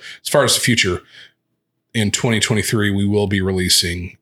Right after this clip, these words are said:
a Master Distiller's Reserve line of three whiskeys again.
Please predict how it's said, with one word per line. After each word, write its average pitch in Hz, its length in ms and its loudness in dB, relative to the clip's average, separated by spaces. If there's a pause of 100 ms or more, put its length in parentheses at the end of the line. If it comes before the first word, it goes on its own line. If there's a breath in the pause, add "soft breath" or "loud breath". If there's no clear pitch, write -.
a 82 340 -2
Master 90 360 -2
Distiller's 82 500 -4
Reserve 85 640 -2 (360)
line 90 380 0
of 85 80 -4
three 90 280 -2
whiskeys 85 420 0
again. 98 460 -4